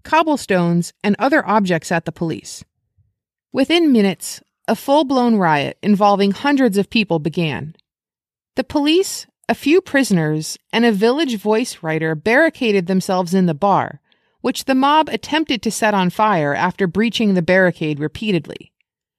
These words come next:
The fire department and a riot squad were eventually able to douse the flames,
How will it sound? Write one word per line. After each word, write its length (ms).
The 60
fire 380
department 500
and 140
a 60
riot 400
squad 360
were 220
eventually 540
able 240
to 100
douse 340
the 100
flames, 640